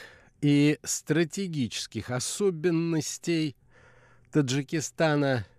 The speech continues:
Китай уделяет ему особое внимание в сфере безопасности. В две тысячи шестнадцатом году К Н Р инициировала создание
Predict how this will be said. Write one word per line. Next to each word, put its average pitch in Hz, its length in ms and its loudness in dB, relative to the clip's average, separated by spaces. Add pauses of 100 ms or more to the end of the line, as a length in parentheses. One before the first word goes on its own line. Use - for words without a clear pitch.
(200)
Китай 208 540 2
уделяет 143 800 2 (100)
ему 123 500 2 (840)
особое 202 500 2
внимание 117 880 0
в - 80 -12
сфере 165 580 0 (800)
безопасности. 131 1120 -2 (580)
В 127 160 0
две 175 220 6
тысячи 185 600 -2
шестнадцатом - 1300 -6
году 131 400 2 (640)
К 214 220 4
Н 143 100 2
Р 156 200 2 (260)
инициировала 151 1120 4
создание 131 960 0